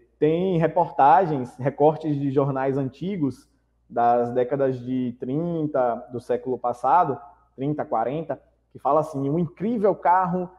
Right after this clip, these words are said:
que chega a cinquenta quilômetros por hora. Nossa, incrível, né, gente? Cinquenta quilômetros por hora hoje, pra nossa tecnologia,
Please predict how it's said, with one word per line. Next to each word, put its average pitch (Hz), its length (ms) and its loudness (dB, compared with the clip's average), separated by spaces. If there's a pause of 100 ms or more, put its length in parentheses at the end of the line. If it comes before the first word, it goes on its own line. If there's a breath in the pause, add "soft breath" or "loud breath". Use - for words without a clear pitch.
(160)
que 156 100 -6
chega 180 360 2
a 160 40 2
cinquenta 170 560 -2
quilômetros 151 420 -2
por 143 160 -2
hora. 104 420 -4
Nossa, 123 800 2 (280)
incrível, 151 520 2
né, 170 160 2
gente? 131 300 -2 (420)
Cinquenta 143 320 -2
quilômetros 185 360 0
por 208 140 2
hora 196 240 10
hoje, 208 280 6
pra 185 240 2
nossa 190 360 2
tecnologia, 170 840 -4